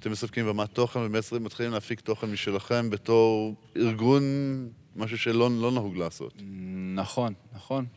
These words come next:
Speaker 2: לא, זה לא במ-, לא חשבנו על זה מלכתחילה, אבל זה פשוט מתבקש. אה, גם אני יודע שיש פה,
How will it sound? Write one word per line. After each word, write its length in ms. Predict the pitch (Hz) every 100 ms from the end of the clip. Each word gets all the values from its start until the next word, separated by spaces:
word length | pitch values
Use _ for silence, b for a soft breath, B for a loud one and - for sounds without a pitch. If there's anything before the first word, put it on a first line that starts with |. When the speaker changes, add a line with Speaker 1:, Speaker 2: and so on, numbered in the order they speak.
| 95
Speaker 2:
לא, 500 | 104 117 123 123 110
זה 180 | 98 101
לא 120 | 113
במ-, 260 | 131 131 123
לא 200 | 123 131
חשבנו 400 | - - 123 117
על 80 | 107
זה 120 | 110
מלכתחילה, 600 | 107 95 - - 143 170
אבל 240 | 127 107 98
זה 160 | 147
פשוט 300 | - - 123
מתבקש. 560 | 139 127 117 135 101 - B B B B B B B -
אה, 60 | 101 101 98 98 - 117
גם 140 | 107
אני 80 | 107
יודע 220 | 107 139
שיש 800 | 139 - 117 110 - - 113 135
פה, 220 | - 143